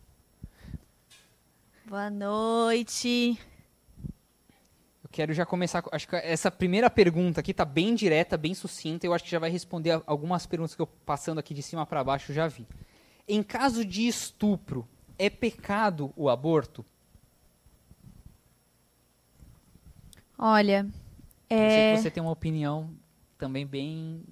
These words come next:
Speaker 1: Bem forte.
Speaker 2: posicionada com relação a isso.
Speaker 1: Gente, eu penso o seguinte: hoje, como eu já pensei mui-, eu já fui a favor nesse caso. Isso é bem polêmico até de falar,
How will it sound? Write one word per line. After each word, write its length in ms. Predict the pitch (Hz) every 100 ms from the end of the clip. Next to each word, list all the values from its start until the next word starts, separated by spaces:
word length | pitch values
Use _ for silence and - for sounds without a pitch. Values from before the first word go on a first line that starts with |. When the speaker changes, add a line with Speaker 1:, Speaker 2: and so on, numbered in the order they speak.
| - _ -
Speaker 1:
Bem 180 | 214 233
forte. 280 | - 175 143
Speaker 2:
posicionada 500 | 147 170 143 135 139
com 100 | 139
relação 460 | 135 135 - 131
a 60 | 131
isso. 280 | 117 - - _ _ _ _
Speaker 1:
Gente, 520 | - 254 262 240 -
eu 140 | 240 233
penso 320 | 262 262 285
o 40 |
seguinte: 640 | 262 311 247 208 196 196 -
hoje, 640 | - 226 262 262 202 185 180 - - - - -
como 1080 | - 220 208 214 214 208 202 202 196 196 196 - _ _ _ -
eu 180 | 233
já 140 | 269 330
pensei 480 | - 311 - 277 277
mui-, 260 | 262 254 240
eu 100 | 240
já 120 | 262
fui 220 | - 254
a 60 | 262
favor 520 | - 269 226 208 196 - _ _ _ -
nesse 280 | 220 233 -
caso. 560 | - 214 170 175 175 165 - -
Isso 220 | 196 -
é 60 | 214
bem 160 | 208
polêmico 600 | 233 240 233 208 214 208
até 220 | 208 208 202
de 120 | -
falar, 520 | 220 190 185 196 233